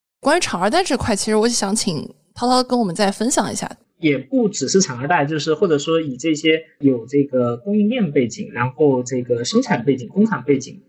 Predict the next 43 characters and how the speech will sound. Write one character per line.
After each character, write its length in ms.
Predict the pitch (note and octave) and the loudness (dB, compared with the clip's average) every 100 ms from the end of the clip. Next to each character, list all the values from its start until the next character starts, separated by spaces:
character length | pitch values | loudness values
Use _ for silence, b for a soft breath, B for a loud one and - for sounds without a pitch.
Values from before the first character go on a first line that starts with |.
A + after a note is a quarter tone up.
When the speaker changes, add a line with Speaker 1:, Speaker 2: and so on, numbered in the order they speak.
| - C3+ | -8 -2
Speaker 2:
包 100 | D#3 | -2
括 160 | D3+ C#3+ | 0 -2
这 140 | D3 | 0
个 60 | C#3 | 0
原 180 | C3+ | 0
材 100 | D#3 | -4
料 160 | E3 F3 | 0 0
背 140 | F#3 | 0
景， 180 | C#3+ A#2+ | -2 -6
其 160 | - D3 | -4 2
实 160 | D#3+ E3+ B _ | 2 0 B _
它 160 | - | -2
是 180 | G3+ F#3 | 0 0
这 120 | F#3+ | 0
样 200 | F#3+ D#3 | 0 0
一 40 | C#3+ | 0
类 160 | F3+ | 0
大 180 | E3 B3 | 0 0
类 160 | D#3 C3+ | 2 0
的。 140 | - - _ _ | -2 -16 _ _
因 160 | - A3 | -2 0
为 40 | |
过 140 | A#3+ C4+ | 2 0
去 240 | B3+ F#3+ | 0 0
就 140 | D3+ D3 | 2 0
是 280 | C#3+ C3+ C3+ B | 0 0 -2 B
我 140 | C#3+ | -2
们 380 | B2 A#2+ B2 C#3+ | 0 0 0 -2
其 160 | C#3+ D#3+ | -2 -2
实 80 | D#3 | 0
V 160 | F3+ | 0
C 260 | F#3 F3+ F3 | 0 0 0
很 140 | C#3+ | -2
多 140 | B2 D#3+ | 0 0
人 160 | C3+ | 2
他 180 | B2+ C#3 | -2 -4
投 240 | C#3 A#2+ - | -4 -10 -2
的 120 | D3 | 2
这 100 | D3 | 2
样 160 | C3 | 0
的 100 | A#2 | -4
这 100 | A2 | -4
种 160 | B2+ A#2+ | -2 -2